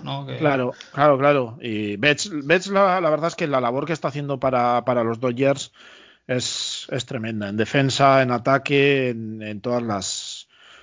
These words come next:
Speaker 2: las labores que, que está haciendo. Y, y no, no lo sé, no he leído nada al respecto, pero no me sorprendería que también hubiese asumido un poco el, el liderazgo ahí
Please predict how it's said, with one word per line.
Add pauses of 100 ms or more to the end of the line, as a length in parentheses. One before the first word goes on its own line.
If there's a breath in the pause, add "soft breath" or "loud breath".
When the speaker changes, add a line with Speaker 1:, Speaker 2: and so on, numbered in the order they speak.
(160 soft breath)
Speaker 2:
las
labores
que,
que
está
haciendo.
Y,
y
no,
no
lo
sé,
no
he
leído
nada
al
respecto,
pero
no
me
sorprendería
que
también
hubiese
asumido
un
poco
el,
el
liderazgo
ahí